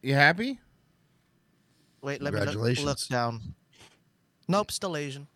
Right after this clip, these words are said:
Speaker 1: Okay, stop looking at your
Speaker 3: Yeah.
Speaker 1: penis on the show. That's the one rule.
Speaker 3: Oh, wait, that was a rule?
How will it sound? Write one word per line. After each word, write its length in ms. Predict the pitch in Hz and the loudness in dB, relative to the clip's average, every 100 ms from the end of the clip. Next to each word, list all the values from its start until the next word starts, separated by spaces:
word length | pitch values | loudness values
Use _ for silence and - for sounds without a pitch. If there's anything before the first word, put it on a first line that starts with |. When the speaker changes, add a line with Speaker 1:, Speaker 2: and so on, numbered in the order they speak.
| 165 | -14
Speaker 1:
Okay, 320 | 147 - 113 | -12 -8 -6
stop 260 | - 196 | -6 -6
looking 240 | 208 165 120 | -4 -2 -2
at 80 | 101 | 0
your 120 | 98 | -2
Speaker 3:
Yeah. 40 | 117 | 0
Speaker 1:
penis 300 | 117 117 131 | 2 2 0
on 120 | 113 | -2
the 80 | 117 | -2
show. 240 | - 143 | -2 -2
That's 160 | 165 - | -4 -4
the 80 | |
one 280 | 196 208 214 | -4 -2 -2
rule. 380 | 151 117 104 107 - _ _ _ _ _ _ _ _ _ _ _ _ _ _ - | -2 -2 -2 -4 -12 _ _ _ _ _ _ _ _ _ _ _ _ _ _ -4
Speaker 3:
Oh, 80 | 101 | -2
wait, 220 | 101 82 | -2 -4
that 120 | 87 | -2
was 160 | 107 82 | -2 -4
a 60 | |
rule? 400 | 76 82 151 185 | -2 0 0 0